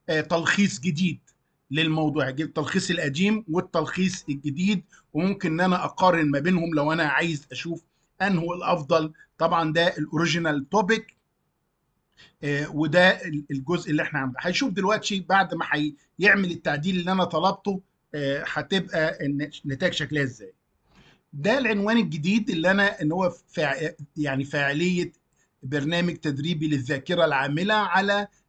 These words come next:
الفهم القرائي، يعني في، لدى الأطفال ذوي صعوبات أو ذوي العسر القرائي. ده الموضوع الجديد وده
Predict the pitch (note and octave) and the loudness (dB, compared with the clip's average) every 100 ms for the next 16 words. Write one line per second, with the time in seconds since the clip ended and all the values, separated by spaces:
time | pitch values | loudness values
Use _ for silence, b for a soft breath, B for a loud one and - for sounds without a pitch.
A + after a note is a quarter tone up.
0 | - D3 C#3 F#3 E3+ D#3 D3+ D3+ D#3+ G#3 | -4 -4 -2 -2 0 -4 -2 0 2 0
1 | G3 G3+ G#3 F3 F#3 F3 F3+ F#3 E3+ E3 | -2 -2 -2 -4 -4 -10 -2 0 0 0
2 | D#3 - E3+ C#3 E3 D#3 D3 C3+ C3 D3+ | -4 -4 -2 0 -2 -2 -4 -8 -4 -2
3 | D#3 - E3 - b - C#3+ C#3+ F3 C#3 | -4 -6 -16 -16 b -6 -4 0 0 0
4 | D3+ - D3+ - B2+ A2 _ b b _ | -4 -4 -10 -10 -12 -12 _ b b _
5 | C#3 G#3 A3 F#3 D#3+ G3 F3+ E3 - D3+ | 2 4 4 0 0 0 2 0 -8 -18
6 | C3+ D3 E3+ A3 A#3 G3+ | -10 -4 2 4 4 0